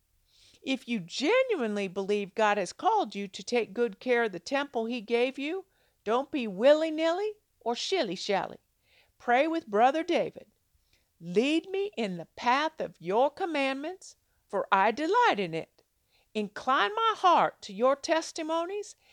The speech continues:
and not to selfish gain. Turn my eyes from looking at worthless things,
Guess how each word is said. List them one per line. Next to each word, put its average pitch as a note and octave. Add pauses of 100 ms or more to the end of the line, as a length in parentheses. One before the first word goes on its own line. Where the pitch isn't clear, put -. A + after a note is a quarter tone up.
(200)
and F3
not C4+
to G#3+
selfish C4
gain. F#3 (680)
Turn G4
my A4+
eyes C4
from G3+
looking D#4
at -
worthless A#3+
things, G#3